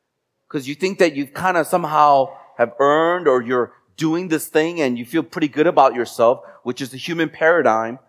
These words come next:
And then you start judging other people 'cause why aren't they fasting for twenty days? You know, why, why aren't they reading the Bible, like, five times a day? Why aren't they doing this?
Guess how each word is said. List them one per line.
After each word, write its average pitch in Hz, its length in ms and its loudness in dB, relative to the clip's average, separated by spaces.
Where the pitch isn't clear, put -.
And 135 140 2
then 175 100 4
you 190 100 -6
start 175 240 -2
judging 170 300 2
other 170 160 -2
people 165 320 -4
'cause 131 180 -4
why 151 220 2
aren't 175 140 -6
they 190 120 0
fasting 131 380 0
for 117 140 -4
twenty 113 260 -4
days? 95 400 -4
You 135 80 -2
know, 143 180 4
why, 151 260 8
why 151 300 6
aren't 175 240 -2
they 175 440 4
reading 139 240 0
the 127 60 2
Bible, 101 520 2
like, 98 140 -6
five - 300 2
times 117 320 -4
a 107 40 -6
day? 90 240 -2
Why 120 200 4
aren't 196 160 0
they 180 80 2
doing 160 220 -4
this? 151 180 4